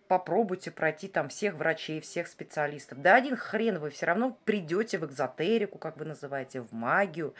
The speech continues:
И всё равно вам придётся поверить, там, да, что это либо порча, либо то-то, то-то. Но пони-, поймите, вы дойдёте до этого тогда, когда у вас будет полная жопа в жизни, когда разрушение пойдёт тотальное.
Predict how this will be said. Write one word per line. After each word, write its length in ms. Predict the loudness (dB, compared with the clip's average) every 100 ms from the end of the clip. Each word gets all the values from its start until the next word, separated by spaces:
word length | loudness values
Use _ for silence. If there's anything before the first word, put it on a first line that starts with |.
| -14 -14 -16 -20 -12
И 60 | -4
всё 160 | 6
равно 240 | 8 10 10
вам 180 | 8 8
придётся 520 | 2 2 -2 -2 -6
поверить, 500 | -2 0 2 0 0
там, 240 | -2 -2 -2
да, 140 | 0
что 180 | 0 -4
это 160 | -8 -8
либо 180 | -8 -8
порча, 420 | -2 -2 -4 -10
либо 200 | -10 -8
то-то, 280 | -10 -8 -10
то-то. 440 | -8 -10 -8 -12 -14 -20 -20 -18 -4
Но 640 | 4 10 12 12 10 8
пони-, 200 | 2 0
поймите, 680 | 4 6 6 2 2 6 6 6
вы 200 | 0 2
дойдёте 600 | 4 4 4 0 0 -6
до 100 | 2
этого 320 | 2 2 -2 -4
тогда, 420 | 0 2 6 6
когда 360 | 4 0 2
у 20 | 4
вас 160 | 0
будет 300 | -2 -10 -12 -10 4
полная 400 | 4 6 2 -4
жопа 320 | -6 -8 -10
в 60 | -12
жизни, 320 | -14 -14 -16
когда 320 | -8 0 2
разрушение 720 | 2 -2 -4 -2 0 2 0
пойдёт 480 | 0 0 0 -2 -4
тотальное. 680 | -6 -2 2 2 2 -6 -10